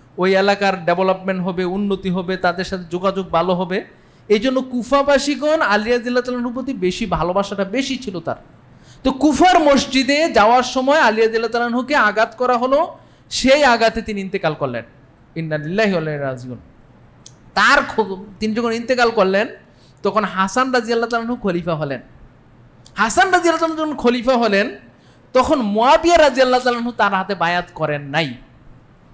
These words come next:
মুয়াবিয়া রাদিয়াল্লাহু তাআলা আনহুকে তিনি সিরিয়ার শাসনকর্তা ছিলেন,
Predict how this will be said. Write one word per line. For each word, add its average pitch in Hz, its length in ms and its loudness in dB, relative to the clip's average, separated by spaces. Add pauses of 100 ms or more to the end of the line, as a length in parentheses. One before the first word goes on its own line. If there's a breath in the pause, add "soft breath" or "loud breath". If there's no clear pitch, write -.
মুয়াবিয়া 170 360 2
রাদিয়াল্লাহু 214 360 2
তাআলা 233 120 -4
আনহুকে 208 240 -2 (280)
তিনি 247 320 -6 (320 soft breath)
সিরিয়ার 277 480 2
শাসনকর্তা 220 640 -2
ছিলেন, 147 300 -6